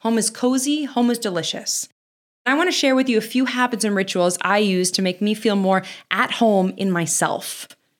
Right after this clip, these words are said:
no matter what is happening around me. And if you want even more support for this, feel free to dive even deeper into the ocean loads of change and adaptation studies that have concluded that sustainable change happens most quickly when done in micro shifts.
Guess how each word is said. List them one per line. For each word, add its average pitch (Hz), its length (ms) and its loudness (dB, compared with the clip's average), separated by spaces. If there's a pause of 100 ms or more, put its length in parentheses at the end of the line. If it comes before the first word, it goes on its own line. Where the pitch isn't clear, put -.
(100)
no 196 80 2
matter 196 260 4
what 175 420 0
is 202 160 -2
happening 165 440 0
around 147 360 -4
me. - 200 -12 (180)
And 220 80 2
if 240 100 0
you 320 80 6
want 339 180 4
even 240 180 4
more 269 240 6
support 277 360 2
for 143 120 -2
this, - 420 -4 (300)
feel 277 260 4
free 285 220 2
to 254 80 4
dive 214 300 2
even 202 220 0
deeper 220 300 0
into 202 160 0
the - 220 -6
ocean 233 420 4
loads 160 320 0
of 160 140 -8
change 190 400 0
and 185 100 -2
adaptation 175 560 0
studies 151 420 0 (280)
that 190 80 -2
have 190 100 2
concluded 208 460 0
that - 140 -2
sustainable 247 600 2
change 185 400 0
happens 165 320 -6
most 185 340 2
quickly 165 500 0
when 165 180 0
done 165 200 2
in 147 140 0
micro 165 480 0
shifts. - 600 -4